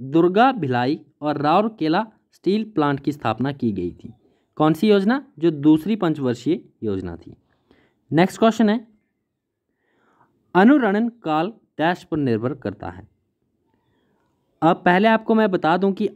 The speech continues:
अनुरणन काल होता क्या है। तो अरुण-, अनुरणन काल जो है,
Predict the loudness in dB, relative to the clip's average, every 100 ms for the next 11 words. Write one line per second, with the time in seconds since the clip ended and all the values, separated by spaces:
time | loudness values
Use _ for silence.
0 | -4 0 2 2 2 0 0 0 0 -2
1 | -6 -2 -4 -2 -4 -6 -12 _ _ 2
2 | 2 2 -4 _ -2 2 2 0 -2 2
3 | 2 2 2 0 -2 -2 0 0 -2 -4
4 | -6